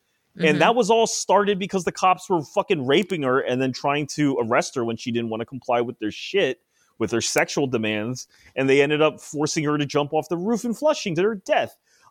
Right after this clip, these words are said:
Speaker 1: I'm not stupid. I know that shit, right? But if you're gonna tell me what the answer is not, then what is the answer? What the fuck do we do?
Speaker 2: That's
Speaker 1: And
Speaker 2: uh, yeah, that's my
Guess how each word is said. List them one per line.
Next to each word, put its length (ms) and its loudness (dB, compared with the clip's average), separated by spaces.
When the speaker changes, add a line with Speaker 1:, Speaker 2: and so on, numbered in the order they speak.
Speaker 1:
I'm 140 4
not 180 4
stupid. 800 -2
I 120 2
know 160 4
that 180 2
shit, 320 0
right? 260 4
But 120 6
if 100 -2
you're 80 -4
gonna 200 4
tell 260 2
me 100 0
what 240 0
the 160 2
answer 400 -4
is 280 4
not, 400 0
then 260 0
what 180 4
is 140 4
the 100 0
answer? 260 0
What 280 0
the 80 -2
fuck 220 -2
do 60 -4
we 140 -2
do? 300 -4
Speaker 2:
That's 340 -2
Speaker 1:
And 300 0
Speaker 2:
uh, 360 2
yeah, 240 0
that's 280 -2
my 200 -6